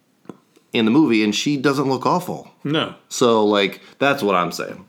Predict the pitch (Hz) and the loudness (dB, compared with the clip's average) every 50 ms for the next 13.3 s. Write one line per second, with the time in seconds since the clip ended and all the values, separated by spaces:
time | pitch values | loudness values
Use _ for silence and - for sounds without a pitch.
0 | - 135 139 139 135 135 107 107 139 147 143 120 117 135 156 156 143 160 160 160 | -4 -2 -2 0 0 0 0 0 0 0 0 0 0 0 0 0 0 0 2 2
1 | 156 147 139 127 120 117 101 104 120 139 143 - - 160 165 160 - - 175 160 | 0 0 0 0 0 0 0 0 0 -2 -2 -2 -2 -2 -2 -2 -2 -2 -2 -2
2 | - - 135 131 120 98 - - - 143 113 98 98 98 - 135 120 113 - 131 | -2 -4 -2 -2 -2 -2 -4 -6 -4 -4 -4 -6 -6 -8 -6 -6 -6 -6 -6 -6
3 | 123 117 117 117 113 107 95 - 127 120 117 113 110 107 110 113 110 104 95 90 | -6 -4 -6 -6 -8 -10 -8 -6 -6 -6 -4 -4 -6 -6 -6 -6 -6 -6 -8 -10
4 | 85 - - 151 147 123 98 87 85 - - - 107 101 98 95 95 95 90 92 | -8 -6 -4 -4 -4 -4 -6 -10 -12 -12 -12 -12 -10 -8 -8 -8 -8 -8 -10 -10
5 | 92 92 - - - - - - - - 185 - - - 156 147 143 120 113 110 | -12 -14 -18 -20 -20 -20 -16 -6 -2 -2 -2 0 0 0 2 2 2 0 -2 -2
6 | 113 110 110 113 107 - - - - - 190 180 190 185 190 185 202 120 113 110 | -2 -2 0 -2 -2 -4 -8 -16 -8 -4 -2 0 0 0 2 2 2 2 2 2
7 | 110 - - 101 - - - 107 98 92 98 - - 101 95 92 95 95 - - | 0 -2 -6 -10 -8 -8 -6 -6 -6 -8 -10 -12 -12 -10 -10 -10 -10 -12 -10 -10
8 | - 107 107 113 117 - - - - 135 135 139 - 156 160 151 135 - - 110 | -8 -4 -4 -4 -4 -6 -8 -8 -4 -4 -4 -2 -2 -2 -2 -2 -2 -4 -8 -10
9 | 95 - 104 98 95 95 95 98 101 107 123 160 170 156 120 98 95 104 92 92 | -10 -8 -10 -8 -8 -8 -6 -6 -8 -8 -6 -6 -4 -4 -4 -4 -4 -6 -8 -10
10 | - - - - - 151 120 120 113 107 - 170 - - 104 90 - 120 110 92 | -12 -16 -8 -4 -2 0 0 2 0 0 0 0 0 0 0 0 0 0 0 0
11 | 87 82 98 95 90 - - 120 113 98 95 82 - - 120 117 101 95 95 - | -2 -2 -4 -4 -4 -2 0 0 0 0 0 -4 -6 -4 -2 -2 -2 -4 -6 -10
12 | - - - - - - - - 131 131 139 139 135 147 170 185 - 170 - - | -14 -14 -14 -14 -14 -16 -14 -4 0 2 2 2 2 2 0 2 2 0 -2 -4
13 | - - 175 143 139 135 | -2 0 2 2 2 0